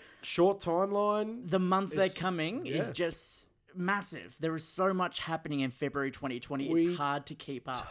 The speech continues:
Speaker 1: totally thought we have a reprieve in February in between Unify and, uh, and Download.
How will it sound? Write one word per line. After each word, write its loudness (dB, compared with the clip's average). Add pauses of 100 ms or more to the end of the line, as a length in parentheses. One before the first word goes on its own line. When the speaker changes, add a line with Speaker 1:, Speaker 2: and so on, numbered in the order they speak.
Speaker 1:
totally 4
thought 0
we -4
have -6
a -6
reprieve -4
in -8
February -6 (340)
in -6
between -4
Unify -4
and, -8
uh, -6 (120)
and -10
Download. -6